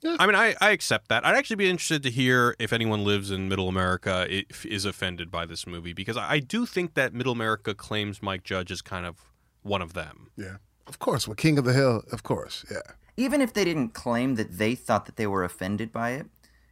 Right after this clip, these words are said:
Speaker 3: you know how we complain about fucking Twitter wars and how
Speaker 2: Yeah.
Speaker 3: people have stooped to this really low common denominator for communication, and they, like, I recently called it thought chlamydia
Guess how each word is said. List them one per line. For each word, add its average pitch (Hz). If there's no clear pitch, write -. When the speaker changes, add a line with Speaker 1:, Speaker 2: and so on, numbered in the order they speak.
Speaker 3:
you 190
know 240
how 147
we 123
complain 98
about 87
fucking 87
Twitter 85
wars 80
and 78
how 98
Speaker 2:
Yeah. 107
Speaker 3:
people 92
have 90
stooped -
to 117
this 92
really 98
low 90
common 90
denominator 85
for 87
communication, 82
and 87
they, 85
like, 123
I 147
recently 135
called 107
it -
thought -
chlamydia 120